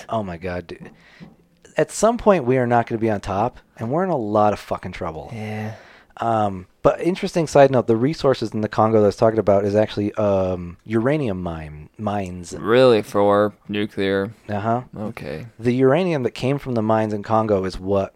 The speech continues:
Speaker 2: was w-, dropped on Hiroshima and Nagasaki.
Speaker 1: Jesus.
Speaker 2: So when we started to get hints that maybe the Congo didn't wanna play ball anymore,
Speaker 1: Just get rid of 'em and then we take it.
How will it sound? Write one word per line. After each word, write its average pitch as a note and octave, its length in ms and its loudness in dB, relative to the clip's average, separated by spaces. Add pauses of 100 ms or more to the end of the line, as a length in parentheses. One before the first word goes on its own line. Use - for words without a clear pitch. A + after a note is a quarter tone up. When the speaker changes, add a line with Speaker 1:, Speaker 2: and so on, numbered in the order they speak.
(100)
Speaker 2:
was F#2+ 240 -10 (420)
w-, - 460 -16
dropped G2+ 340 0
on F#2+ 100 -2
Hiroshima F#2+ 500 -2
and F2 120 -10
Nagasaki. D#2+ 760 -12
Speaker 1:
Jesus. G2+ 680 -10
Speaker 2:
So A#2 300 2
when A2 680 -2
we G#2+ 320 -6
started A2+ 360 0
to G#2+ 40 -4
get G2+ 280 -4
hints A2 320 -6
that G2 300 -4 (300)
maybe G#2 220 -4
the F#2+ 100 -2
Congo G2+ 360 -4
didn't G2 180 -6
wanna F#2+ 160 -8
play F#2 280 -8 (280)
ball F3 240 0
anymore, G2+ 540 -2 (840)
Speaker 1:
Just F#2+ 300 -10
get G#2 80 -2
rid G2 160 0
of G2 60 -4
'em G2+ 100 -4
and G2 120 -6
then F#2 120 -6
we F2+ 80 -6
take - 180 -10
it. - 140 -10